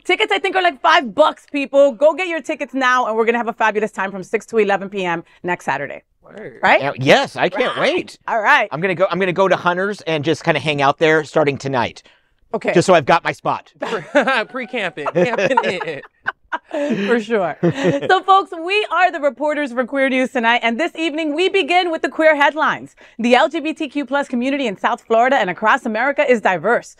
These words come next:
Speaker 1: Our community across the world is vast, and here are the bullet points of the queer news for Wednesday, February seventh, twenty twenty-four. Let's begin by queering up South Florida and Florida.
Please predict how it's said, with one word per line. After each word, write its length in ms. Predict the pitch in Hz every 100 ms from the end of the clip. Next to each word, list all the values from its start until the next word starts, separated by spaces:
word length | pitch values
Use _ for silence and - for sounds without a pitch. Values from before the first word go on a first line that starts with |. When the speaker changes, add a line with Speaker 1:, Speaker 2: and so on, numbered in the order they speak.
| _ -
Speaker 1:
Our 100 | 190
community 320 | 214 214 247
across 300 | 226 220 226
the 60 | 233
world 200 | 208 240
is 100 | 233
vast, 380 | 170 226 330 - -
and 120 | 247
here 180 | 294 339
are 80 |
the 80 | 320
bullet 300 | 240 339 349
points 280 | 339 330 311
of 120 | 247
the 60 | 285
queer 280 | - 330 339
news 260 | 269 233
for 140 | - 277
Wednesday, 540 | 269 311 285 220 170
February 500 | - 254 262 262 240
seventh, 420 | - 285 294 392 _ _
twenty 300 | _ 170 170
twenty-four. 580 | - 190 214 - - - _ _ -
Let's 180 | 240 262
begin 340 | 277 226 294
by 120 | 247 202
queering 460 | - 294 302 311
up 160 | 294 294
South 400 | - 294 294 294
Florida 480 | - 285 294 294 285
and 240 | 269 277 -
Florida. 640 | 277 302 339 311 202 127